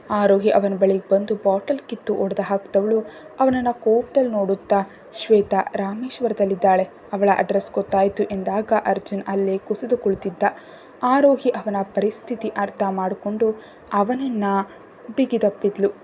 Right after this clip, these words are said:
"ರೀ, ಸಮಾಧಾನ ಮಾಡ್ಕೊಳ್ಳಿ ಪ್ಲೀಸ್, ಎಷ್ಟು ಬೇಕೋ ಅಷ್ಟು ಅತ್ಬಿಡು ಅರ್ಜುನ್" ಎಂದು ತಲೆ ಸವರಲು ಅವಳ ಹೊಟ್ಟೆಯನ್ನು ಅಪ್ಪಿ ಪುಟ್ಟ ಮಗುವಿನಂತೆ ಅತ್ತ ಅರ್ಜುನ್, "ಚಿನ್ನಮ್ಮ" ಎಂದು ತನ್ನ ತಂಗಿಯನ್ನು ಮನಸ್ಫೂರ್ತಿಯಾಗಿ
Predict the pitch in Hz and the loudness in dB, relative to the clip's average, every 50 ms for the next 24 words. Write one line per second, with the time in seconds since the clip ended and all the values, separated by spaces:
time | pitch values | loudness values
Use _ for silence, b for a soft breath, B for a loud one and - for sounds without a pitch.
0 | - - 202 202 220 - - - - - - - - - - - - - 220 202 | -10 -6 -6 -6 -6 -8 -14 -20 -20 -20 -20 -20 -20 -20 -20 -16 -14 -10 -8 -6
1 | 185 185 190 196 220 226 226 214 202 196 190 - - - 196 196 190 - - - | -2 -2 0 0 0 -2 -4 -4 -4 -4 -6 -4 -2 -2 0 0 -2 -4 -6 -20
2 | - - - 214 214 208 202 - - - - B B B B B B B - 254 | -16 -8 -4 -2 -2 -2 -2 -4 -6 -8 -8 B B B B B B B -2 -2
3 | 262 247 - - - - - 294 262 277 262 254 - 254 - - 208 - - - | -2 -2 -4 -8 -10 -6 -4 -2 2 2 2 2 2 0 -2 -2 -4 -8 -6 -4
4 | 202 202 - - 202 202 - - - 262 285 262 262 233 208 190 185 180 - 208 | -4 -4 -4 -6 -8 -8 -8 -10 -12 -8 -4 -2 0 2 2 0 0 -4 -4 -4
5 | 196 196 196 B B B B B B B B 220 208 202 196 202 196 196 - 208 | -4 -4 -4 B B B B B B B B -4 -2 0 0 0 0 0 0 0
6 | 196 190 190 190 - - 190 190 214 233 220 208 208 208 - B B B B - | 0 0 0 -2 -2 -2 0 0 2 0 0 -2 -2 -6 -8 B B B B -6
7 | 214 202 190 196 196 196 196 - 220 220 - - - - 285 269 262 254 233 220 | -4 0 2 4 4 4 2 2 -2 -6 -6 -8 -10 -6 -2 0 0 0 0 0
8 | 214 - - 196 - - - 202 202 - - 202 - - - - 208 196 190 190 | -4 -6 -6 -8 -6 -6 -6 -6 -6 -6 -8 -10 -10 -6 0 2 2 2 2 0
9 | 185 185 180 220 240 269 262 262 262 233 220 226 226 - - 202 - - - 190 | -2 -2 -2 -4 -4 -4 -4 -4 -4 -4 -2 -2 -2 -2 -2 -4 -6 -4 -6 -4
10 | - - 196 190 202 - - 202 202 - - - - 196 185 180 180 180 185 190 | -4 -4 -6 -6 -6 -8 -12 -12 -12 -14 -16 -12 -10 -8 -6 -6 -4 -4 -4 -4
11 | 226 - B B B B B B B B - 254 254 240 240 240 240 220 208 208 | -6 -8 B B B B B B B B -8 -4 -2 -2 0 0 0 0 0 0
12 | 202 196 - - 214 214 233 262 269 - 269 254 220 208 202 202 208 190 196 196 | -2 -2 -2 -4 -6 -4 -6 -8 -6 -4 -4 -2 -2 -2 -4 -4 -4 -2 -4 -4
13 | - - - - - - - 202 220 262 285 285 - - 277 277 269 240 226 214 | -6 -8 -14 -16 -10 -6 -4 -2 -2 -2 -2 -4 -4 -4 -2 -2 0 -2 -2 -4
14 | 220 - 196 190 190 190 190 | -4 -4 -4 -2 -2 -4 -6